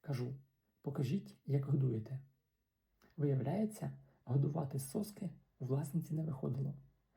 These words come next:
і вона увесь цей час годувала його з шприца і з одного боку. За цей час, е, почав мінятись прикус.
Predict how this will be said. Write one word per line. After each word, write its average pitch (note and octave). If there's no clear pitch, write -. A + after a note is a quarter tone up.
і C#3+
вона D3
увесь C3+
цей -
час -
годувала C3
його C#3
з C3+
шприца C3+
і C#3
з C3
одного C3+
боку. A2+
За D3
цей C3+
час, F#3+
е, D3
почав -
мінятись D3
прикус. -